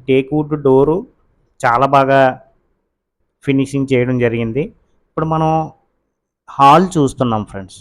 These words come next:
ఇదంతా హాలు. హాల్ కూడా చూడండి, ఎంత పొడవుగా, ఎంత స్పేస్ ఎక్కువ ఇచ్చారో. హాల్ చాలా బాగుంది.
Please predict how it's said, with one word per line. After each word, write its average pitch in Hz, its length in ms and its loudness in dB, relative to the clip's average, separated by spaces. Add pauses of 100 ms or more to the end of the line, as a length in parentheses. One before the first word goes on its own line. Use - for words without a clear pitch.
(180)
ఇదంతా 135 320 -2 (100)
హాలు. 127 340 2 (920)
హాల్ 120 360 0
కూడా 143 200 -2
చూడండి, 131 320 -2
ఎంత 123 140 -8 (120)
పొడవుగా, 123 420 -2
ఎంత 127 120 -12 (140)
స్పేస్ 127 320 -6 (100)
ఎక్కువ 127 280 -6
ఇచ్చారో. 131 300 -4 (760)
హాల్ 123 260 0
చాలా 123 280 0
బాగుంది. 123 280 -4